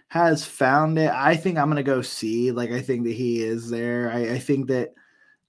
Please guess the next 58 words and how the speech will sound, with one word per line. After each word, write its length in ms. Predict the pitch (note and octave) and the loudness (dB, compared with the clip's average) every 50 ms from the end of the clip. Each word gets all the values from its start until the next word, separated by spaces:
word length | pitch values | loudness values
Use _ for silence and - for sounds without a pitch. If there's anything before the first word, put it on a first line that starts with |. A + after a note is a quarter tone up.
| _ _ _ _ | _ _ _ _
I, 120 | - C3 - - | -8 -8 -2 4
I 120 | E3+ G#3+ | 6 6
don't 140 | A3+ A3 G#3+ | 6 6 6
know 120 | G#3 G#3 | 4 6
what 120 | F#3 F#3 E3 | 6 8 6
I 120 | D3+ B2+ | 6 6
expect 500 | A2+ A2+ - - - _ D3+ D3+ D#3 D#3+ | 4 0 -6 -12 -2 _ 2 2 2 0
from 260 | - - F3 E3 D#3+ | 0 0 2 2 4
him, 280 | D#3 D#3 D#3+ E3 E3 D#3+ | 4 4 2 2 0 2
like, 240 | D3+ C#3+ C3+ B2 - | 2 2 0 0 -2
when, 540 | B2+ A#2 A2+ A2+ C3 C3+ C#3 D3 D3 C#3 - | -8 -8 -2 0 2 2 2 2 0 -4 -4
when 180 | - C3 C#3 C#3 | -4 -4 -2 0
he 160 | C#3+ D#3+ D3+ | 0 0 0
came 240 | - E3 D#3+ D#3 D#3 | 0 0 0 2 2
back. 360 | D#3 D3+ D3+ D3 D3 D3 D3+ | 4 6 6 6 6 4 2
Like, 160 | D3+ C#3 B2+ | 0 0 0
I 100 | C3 C3 | 2 2
didn't 200 | C3+ C3+ C#3 C#3 | 2 2 0 0
know 100 | C#3+ C#3+ | 0 2
what 80 | C#3 C3+ | 2 4
I 60 | C3+ | 4
was 140 | C3+ C3+ B2+ | 2 2 0
expecting 460 | C#3 C3 C3+ C#3+ C#3 C#3 D3 C#3+ D3 | -2 -4 -2 -2 -2 -2 -2 -4 -2
from 180 | C#3 D3 C#3+ D3 | -2 -2 0 0
him. 200 | D3+ D3 C#3+ C#3+ | 0 0 0 0
Like, 140 | C#3+ C#3 A2+ | -2 0 0
I 120 | B2+ C#3 | -2 0
think 160 | C3+ D#3+ D3 | 0 2 2
I 60 | D3 | 2
was 120 | C3+ B2+ A#2+ | 2 2 0
really 160 | B2+ A#2+ A#2 | -2 -4 -4
high 240 | A2 - C3+ C3+ C3+ | -4 -2 -2 0 0
on 120 | C3 C3 | 0 0
him 120 | C3+ C#3 C3+ | -2 0 -2
because, 300 | C3+ C#3 C#3 C3+ B2 - | -2 -2 -2 -6 -6 -6
frankly, 360 | - C3 B2+ B2 B2+ C#3 C#3 | -6 -8 -6 -4 0 0 0
like, 160 | C3 C3 B2+ | 0 0 -2
I 80 | B2+ A#2+ | 0 -2
was 160 | A#2+ A#2+ A#2 | -2 -2 -2
really 160 | B2 B2 A#2+ | -4 -4 -4
high 220 | A#2+ A2 B2 B2+ B2+ | -2 -2 0 0 2
on 140 | A#2+ B2 B2 | 2 0 0
him 460 | B2 C3 C3 B2+ B2+ B2 B2 B2 A2+ | -2 -2 -2 -2 -2 -2 -4 -6 -6
when 160 | B2 A#2+ A#2+ | -6 -8 -8
he 300 | A#2 B2 B2 A#2+ A#2 A2+ | -8 -8 -6 -4 -4 -4
left. 580 | G2+ G2 G2 G2+ A2+ C3 C#3+ - - - - _ _ _ | -4 -6 -8 -6 -6 -6 -6 -8 -14 -20 -20 _ _ _
Like, 220 | G2 A#2+ A#2+ A#2 - | -12 -12 -10 -8 -8
I 80 | B2+ | -8
think 340 | B2 A#2 C3 B2+ B2+ B2 - | -8 -8 -8 -8 -10 -10 -6
that, 160 | B2+ B2+ G2 | -4 -4 -2
like, 420 | A2+ B2 B2 A#2 A2+ A2 - - _ _ | 0 0 0 0 0 -4 -6 -12 _ _
I 160 | - A#2 B2+ A#2+ | -4 -2 0 2
was 220 | A#2+ A#2+ A#2 A#2+ | 2 0 0 0
really 200 | C3 B2+ B2 A#2+ | 0 0 2 0
hoping 440 | A#2 B2+ B2+ A#2+ - B2 B2+ B2+ C3 | 0 0 -2 -2 -2 -2 -4 -4 -4
that, 240 | B2 B2 A#2+ - - _ - - - - - _ _ _ _ _ _ | -4 -4 -4 -4 -8 _ -20 -20 -20 -20 -20 _ _ _ _ _ _
you 140 | B2 B2 | -2 -2
know, 240 | A2+ A2+ A#2 B2 - | 0 0 -2 -2 -4